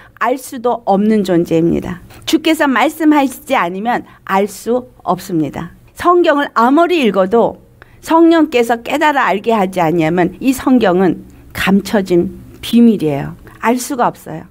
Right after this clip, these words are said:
사람의 지식으로, 사람의 지혜로 풀려고 하는 영지주의자들.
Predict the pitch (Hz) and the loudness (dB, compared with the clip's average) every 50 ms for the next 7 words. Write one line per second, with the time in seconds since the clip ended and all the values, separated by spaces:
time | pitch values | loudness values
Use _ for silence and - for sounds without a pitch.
0 | _ _ _ - - - - 320 349 359 359 349 320 302 311 302 302 - - - | _ _ _ -18 -10 -4 -2 0 2 2 2 4 4 4 4 2 0 -6 -12 -12
1 | - - 285 302 - - 320 247 220 196 196 196 170 - - - - - 277 311 | -6 -4 -2 -2 0 0 0 -2 -2 -2 0 2 0 0 -2 -6 -6 -2 -2 0
2 | 330 330 285 262 254 254 240 - - - - 285 277 262 240 233 226 233 - - | 2 2 2 2 0 0 -2 -6 -6 -2 2 2 4 4 4 2 2 0 -4 -16
3 | - _ - - - 339 349 349 285 226 208 196 185 165 165 156 147 - 175 - | -20 _ -8 0 4 4 4 4 4 2 0 0 2 2 2 2 0 0 -4 -2
4 | - 180 202 214 196 226 214 - - 175 170 156 - - 139 - - - 151 | 0 2 2 2 2 0 -4 -2 0 0 0 0 0 -4 -6 -6 -6 -8 -12